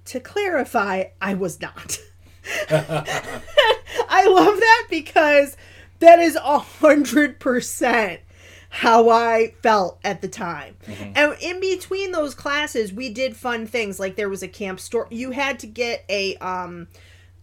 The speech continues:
Speaker 1: we had a little, like, board up in the dorms where we stayed, and you would put which activity you were doing. So if you were going to swimming, if you were going to the lake,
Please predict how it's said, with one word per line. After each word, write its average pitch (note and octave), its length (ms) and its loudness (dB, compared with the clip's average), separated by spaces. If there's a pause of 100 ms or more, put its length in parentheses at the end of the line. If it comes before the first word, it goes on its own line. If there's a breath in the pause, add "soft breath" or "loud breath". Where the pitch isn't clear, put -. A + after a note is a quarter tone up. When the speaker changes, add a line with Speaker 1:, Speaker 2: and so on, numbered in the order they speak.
(140)
Speaker 1:
we A3+ 200 -6
had B3+ 200 -2
a B3 80 0
little, G3+ 680 0
like, F3 380 -8 (180)
board G#3 560 2
up - 160 -8
in G3 120 -8
the F#3+ 80 -8
dorms G3 560 -8
where F#3 140 -4
we E3+ 100 -10
stayed, F3+ 580 -8 (300 loud breath)
and A3 160 -2
you A3+ 80 -4
would G#3+ 200 0
put - 300 -2
which G#3 240 0
activity F#3 440 -8
you E3+ 120 -8
were E3 140 -8
doing. D#3+ 400 -12
So G3 180 -6
if F3 100 -14
you F#3+ 120 -6
were F3+ 120 -10
going F#3 220 -4
to E3+ 80 -14
swimming, C4 540 -6
if - 160 -8
you F#3 100 -6
were E3+ 100 -8
going F3 300 -8
to F3+ 100 -18
the E3 80 -14
lake, A3+ 540 -4